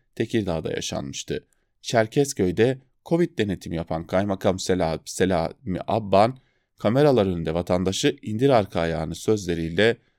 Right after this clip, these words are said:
azarladı. Yakışıksız yaklaşım toplumun her kesiminden tepki çekince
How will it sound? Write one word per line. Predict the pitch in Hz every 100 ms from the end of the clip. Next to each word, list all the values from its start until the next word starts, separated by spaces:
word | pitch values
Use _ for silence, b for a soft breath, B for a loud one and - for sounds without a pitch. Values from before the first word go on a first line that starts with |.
| _
azarladı. | - 101 87 80 82 101 120 b b
Yakışıksız | 95 92 107 - - - 147
yaklaşım | 98 85 85 92 85
toplumun | 90 - 107 110
her | 107 131
kesiminden | 131 110 80 85 92
tepki | 92 - -
çekince | 90 85 92 117 131